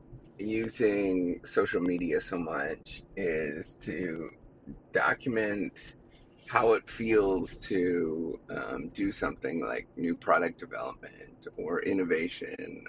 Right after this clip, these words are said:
or, you know, what it's like as, as an academic myself, as a researcher that studies things,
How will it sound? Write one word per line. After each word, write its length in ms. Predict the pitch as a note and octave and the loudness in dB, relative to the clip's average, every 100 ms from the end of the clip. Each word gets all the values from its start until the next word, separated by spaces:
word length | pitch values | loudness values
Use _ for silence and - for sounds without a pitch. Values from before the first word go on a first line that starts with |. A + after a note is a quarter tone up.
| - | -14
or, 560 | G2 F#2 F#2 F2+ F2 - - - - - - | -4 0 2 2 0 -2 -8 -18 -18 -20 -6
you 160 | G2+ | 0
know, 140 | F#2 E2+ | 2 2
what 260 | E2 F#2+ | 2 4
it's 240 | - - - | 4 2 2
like 460 | G2 G2 F2 - - | 4 4 0 -4 -6
as, 500 | - E2 D#2 F2 - | -4 -2 -4 -4 -8
as 280 | G#2 G2 - | -4 -4 -2
an 100 | E2 - | -4 -2
academic 720 | G2+ G2 - F2+ F2+ F2 - | -4 -4 0 2 2 0 -4
myself, 640 | - E2+ - F2+ F2 E2+ - | -4 -4 -2 -6 -6 -8 -8
as 180 | - | -6
a 60 | E2+ | -6
researcher 720 | D#2+ F2 - D2 - - D2 - | -6 -6 0 -2 0 -4 -4 -6
that 180 | - - | -8 -6
studies 560 | - E2+ F2+ F2 - | -2 0 0 -4 -6
things, 640 | - D2+ D#2+ - - - | -10 -10 -12 -12 -16 -16